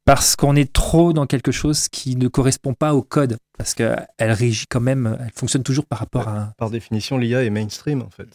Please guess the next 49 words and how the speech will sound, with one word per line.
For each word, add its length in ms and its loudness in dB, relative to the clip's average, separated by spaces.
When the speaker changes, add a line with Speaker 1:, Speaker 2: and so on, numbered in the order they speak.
Speaker 1:
Elle 100 -2
est 40 2
Speaker 2:
Elle 40 2
ne 60 2
Speaker 1:
mainstream, 320 4
Speaker 2:
va 80 2
Speaker 1:
tout 40 4
à 40 2
Speaker 2:
que 80 -6
Speaker 1:
fait. 60 0
Speaker 2:
reproduire 380 -2
des 80 -2
choses 200 -10
probables. 380 0
Donc 180 -6
elle 80 -2
est 20 0
mainstream. 520 -4
Donc, 120 -20
de 80 -4
ce 100 -8
point 140 -2
de 60 0
vue-là, 240 -2
elle 60 -6
mani-, 280 -6
elle 80 -2
ne 40 -4
va 120 -4
absolument 340 -2
pas 140 -2
menacer, 500 0
euh, 320 -4
la 140 -2
nouveauté, 380 -2
elle 140 0
va 100 -2
Speaker 1:
La 140 4
Speaker 2:
pas 40 4
Speaker 1:
nouveauté. 440 6
Speaker 2:
menacer 60 6
l'innovation, 520 -2
elle 60 0
est 40 2
Speaker 1:
Mhm. 60 2
Speaker 2:
mainstream 360 -6
par 200 -6
définition. 420 -10
Speaker 1:
Voilà. 160 -2